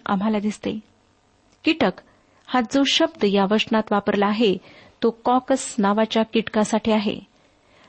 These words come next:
त्या काळात यहुदी लोक मंडपाचे पडदे किरमिची रंगात रंगविण्यासाठी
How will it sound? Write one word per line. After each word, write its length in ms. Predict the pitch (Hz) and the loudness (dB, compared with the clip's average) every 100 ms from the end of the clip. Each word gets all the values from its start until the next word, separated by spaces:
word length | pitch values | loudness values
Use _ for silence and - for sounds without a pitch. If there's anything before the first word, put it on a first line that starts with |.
| _ _ _ | _ _ _
त्या 120 | 302 | 0
काळात 440 | 302 302 330 226 214 - - | 2 2 4 4 2 -2 0
यहुदी 440 | 247 262 294 277 | 0 2 2 4
लोक 260 | 277 277 - _ | 4 2 -4 _
मंडपाचे 680 | 214 226 233 269 262 254 - | 2 4 4 2 0 0 -2
पडदे 420 | 254 202 214 202 180 - - _ - | -2 -2 0 0 0 -6 -20 _ -2
किरमिची 600 | 285 269 277 - 269 262 - _ _ - | 2 4 2 0 0 0 -4 _ _ -4
रंगात 360 | 208 226 226 220 - | 0 2 2 0 0
रंगविण्यासाठी 960 | 190 208 214 233 226 208 285 277 196 | 0 2 4 4 2 2 0 0 0